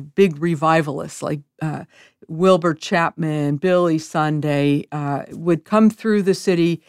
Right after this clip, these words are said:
around the turn of the century, and Tremont Temple would be kind of the anchor, if not the venue, for, uh, many of these events.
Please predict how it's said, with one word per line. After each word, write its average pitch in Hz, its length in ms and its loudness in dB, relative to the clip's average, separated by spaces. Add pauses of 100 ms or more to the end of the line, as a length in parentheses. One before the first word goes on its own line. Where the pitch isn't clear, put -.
(240)
around 175 200 4
the 190 60 4
turn 185 260 -2
of 165 60 0
the 160 100 -2
century, 160 680 -2
and 160 420 0 (380)
Tremont 254 500 2
Temple 170 520 0
would 156 260 -2
be 165 200 0
kind 160 300 0
of 147 120 -2
the 151 260 -2
anchor, 160 640 0
if 170 200 -2
not 165 280 2
the 160 120 -2
venue, 147 520 0
for, 151 400 -2
uh, 147 160 -2
many 160 360 0
of 143 140 -2
these 143 220 -4
events. 151 540 -4